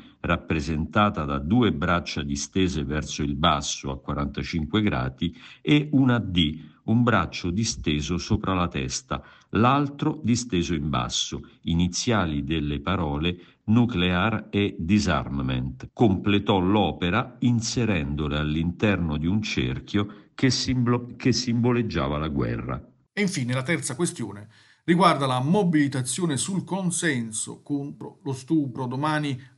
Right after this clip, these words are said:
Speaker 2: a Roma, la manifestazione nazionale. Ascoltiamo.
Speaker 1: E l'espressione del proprio pensiero, anche attraverso la manifestazione,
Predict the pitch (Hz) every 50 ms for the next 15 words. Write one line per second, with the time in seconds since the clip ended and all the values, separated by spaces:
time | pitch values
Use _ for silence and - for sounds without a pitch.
0 | - - 185 175 165 156 135 131 110 - - - - - - _ _ _ - 143
1 | 135 131 127 127 123 135 123 123 - 143 143 - - - 110 - - - - _
2 | _ - 131 135 127 127 - - 127 117 - - - - - _ _ _ - -
3 | - - 151 139 139 120 - - - - _ - - 98 104 107 107 104 104 -
4 | - 104 101 - - - - 135 120 104 90 78 73 76 76 73 76 73 - 85
5 | 90 76 87 85 - 85 80 78 76 - - 135 127 110 85 73 71 - - 139
6 | 160 165 147 - - 98 90 - - 85 85 82 85 80 - - - - - 69
7 | 69 69 76 76 73 71 71 73 69 - - - 76 73 - - - - 85 76
8 | 73 78 87 107 - -